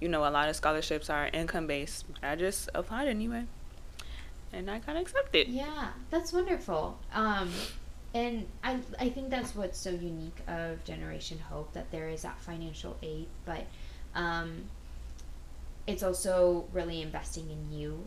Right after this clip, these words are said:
Speaker 2: and in
Speaker 1: Right.
Speaker 2: your future. Um, and s-, because of that, they're also expanding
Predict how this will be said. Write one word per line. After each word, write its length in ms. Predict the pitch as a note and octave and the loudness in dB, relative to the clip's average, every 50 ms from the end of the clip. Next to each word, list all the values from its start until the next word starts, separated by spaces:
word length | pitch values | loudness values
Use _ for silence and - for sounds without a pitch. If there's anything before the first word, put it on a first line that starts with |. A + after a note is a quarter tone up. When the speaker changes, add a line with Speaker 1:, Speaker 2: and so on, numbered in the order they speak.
| - - - | -8 -8 -6
Speaker 2:
and 80 | E3+ F3 | -6 -4
in 40 | E3 D#3+ | -4 -4
Speaker 1:
Right. 80 | D#3 D#3+ | -4 -4
Speaker 2:
your 160 | D#3 D#3 - - - | -6 -6 -6 -6 -6
future. 440 | - E3+ D#3 - - F3+ F3 G3+ A#3 - - - - - - - - - | -6 -6 -6 -6 -4 -4 -4 -4 -4 -6 -8 -8 -8 -8 -8 -8 -6 -4
Um, 420 | F3 E3 D#3+ D#3+ D#3+ D#3 E3 - - - - - - - | -4 -2 -2 -4 -4 -4 -6 -6 -6 -8 -8 -10 -4 -2
and 100 | F#3 F3+ | -2 -2
s-, 160 | F3 - - - - - | -2 -4 -6 -6 -4 -2
because 320 | F3+ F3 - G3+ F#3+ F#3 | -2 0 0 -2 0 0
of 140 | F#3 E3+ - | 0 0 0
that, 280 | E3+ D3 D3 C#3+ E3 - - - F3+ F3 | -2 -2 -2 -2 -2 -4 -8 -8 -6 -2
they're 180 | F3+ E3+ D#3+ D#3 | 0 0 0 0
also 300 | D3+ D3+ - - E3+ E3 | -2 -4 -4 -4 -4 -4
expanding 680 | D#3 - - - - E3 D#3+ D#3 D#3 D#3 D#3 D#3 D3+ | -4 -4 -6 -8 -8 -8 -8 -8 -8 -8 -8 -6 -8